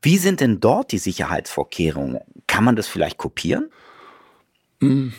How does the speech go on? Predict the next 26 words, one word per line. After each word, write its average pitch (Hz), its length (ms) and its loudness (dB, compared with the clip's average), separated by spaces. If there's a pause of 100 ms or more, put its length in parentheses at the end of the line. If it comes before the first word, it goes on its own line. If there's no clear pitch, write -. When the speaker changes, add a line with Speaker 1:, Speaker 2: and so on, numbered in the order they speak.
(120)
Speaker 2:
wird 175 180 2
schwierig. 127 540 2
Also 131 320 2 (200)
das 135 160 -2
Unternehmen, 160 380 4
das 147 100 2
ich 135 60 -2
mir 147 100 -2
angeschaut 131 680 -2
habe, 117 320 0
das 110 140 -4
heißt 104 300 -4
Demikan, 127 800 2
es 107 120 -4
ist 104 180 -8
eins 117 220 0
von 113 180 0
nur 104 140 2
dreien, 92 540 0
die 92 80 2
in 85 100 0
Deutschland 101 480 0
Medizinal-Cannabis, 101 1400 -2
äh, 87 260 -2
produzieren 85 540 -2
dürfen. 107 380 -2